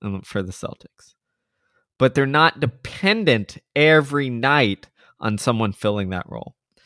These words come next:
And as someone, for example, who was a Houston Rockets fan for, or is a Houston Rockets fan,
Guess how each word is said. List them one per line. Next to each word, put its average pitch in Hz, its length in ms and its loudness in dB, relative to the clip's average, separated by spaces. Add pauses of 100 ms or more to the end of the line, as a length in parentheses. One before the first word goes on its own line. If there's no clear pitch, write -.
(380)
And 117 100 0
as 127 120 4
someone, 147 420 0
for - 180 2
example, 123 520 0
who 117 180 -2
was 113 200 -2
a 110 40 -10
Houston 110 400 -8
Rockets 120 680 -2
fan 98 400 -2
for, 101 300 -6 (480)
or 104 80 0
is 127 220 2
a 107 40 0
Houston 92 420 -6
Rockets 82 420 -10
fan, - 320 -12